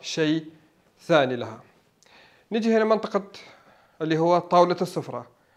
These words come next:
طقم سفرة مميز جدا وألوان يعني متناسقة،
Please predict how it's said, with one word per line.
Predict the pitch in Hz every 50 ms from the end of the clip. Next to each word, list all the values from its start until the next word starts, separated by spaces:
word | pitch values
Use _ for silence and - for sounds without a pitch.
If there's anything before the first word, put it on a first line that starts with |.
| _ _ _ _ _ _ _ _ _ _ _ _ -
طقم | 202 208 208 - 202 190
سفرة | 196 - 208 196 - 190 196 190 196 190 - - - _ _ _ _ _ _ _ _ -
مميز | 135 139 143 165 185 196 185 180 170 160 143 139 175
جدا | 175 151 147 160 165 170 175 170 175 - - _ _ _ _ _ _ _ _ _ _
وألوان | 139 143 - 156 151 151 180 185 185 185 190 180 - - - - _ _ _ _ _ _ _ _ _ _ _ _ _ -
يعني | 143 156 151 147 143
متناسقة، | 143 135 139 - 135 165 190 208 208 208 - 208 202 202 - 196 190 180 160